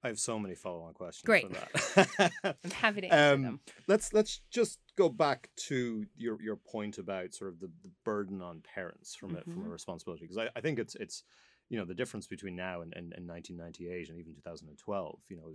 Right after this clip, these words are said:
Speaker 1: is, is quite considerable. Um, where do you feel the responsibility lies, I suppose, on, on major technology companies?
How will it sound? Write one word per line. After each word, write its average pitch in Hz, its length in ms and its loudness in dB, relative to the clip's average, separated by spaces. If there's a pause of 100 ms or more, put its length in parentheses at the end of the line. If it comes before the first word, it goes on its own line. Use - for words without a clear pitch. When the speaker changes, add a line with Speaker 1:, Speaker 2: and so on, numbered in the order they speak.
(100)
Speaker 1:
is, 87 160 -20 (100)
is - 60 -20
quite - 260 -10
considerable. 95 640 -8 (140)
Um, 98 300 -6 (520)
where 208 720 0 (500)
do 143 280 -2
you 117 340 -6
feel 95 1000 -6 (400)
the 92 580 -10 (520)
responsibility 98 840 -8
lies, 87 680 -8
I - 60 -16
suppose, 90 340 -12
on, 90 220 -12
on 87 160 -14
major 90 240 -12
technology 82 540 -14
companies? - 560 -20